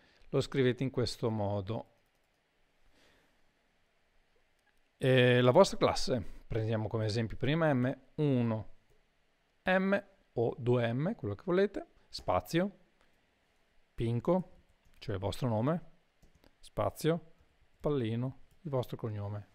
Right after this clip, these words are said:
È indifferente metterci maiuscole, non minuscole, è importante che, che scriviate in questo se-, che scriviate in questo modo. Quindi, ripeto,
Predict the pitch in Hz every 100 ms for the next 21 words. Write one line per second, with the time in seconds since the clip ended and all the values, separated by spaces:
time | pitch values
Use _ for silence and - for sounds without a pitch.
0 | - 127 117 104 - 110 110 104 107 107
1 | - - 113 104 101 107 - - 104 101
2 | 104 107 107 - 107 104 101 98 98 113
3 | 104 117 113 - 98 - - - - -
4 | _ - - - 113 110 113 107 95 -
5 | - - - 104 - 123 110 117 113 120
6 | - 113 - 113 98 92 95 - 113 110
7 | 104 110 110 113 101 101